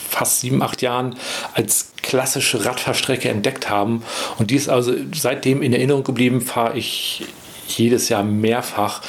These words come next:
einfach weil es so schön ist, gerade auch mit Badeseen am, am Rand und,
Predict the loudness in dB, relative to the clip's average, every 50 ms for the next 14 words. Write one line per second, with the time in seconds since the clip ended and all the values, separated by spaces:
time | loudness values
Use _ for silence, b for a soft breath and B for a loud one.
0 | B B B B B 0 0 0 0 0 2 2 2 2 2 2 2 2 2 4
1 | 4 4 4 4 2 0 -2 0 0 0 2 2 0 -2 0 0 0 0 0 -2
2 | -2 0 0 2 2 2 2 2 2 2 2 2 2 0 2 2 2 2 2 4
3 | 4 4 4 2 2 0 0 0 -2 0 2 4 4 4 2 0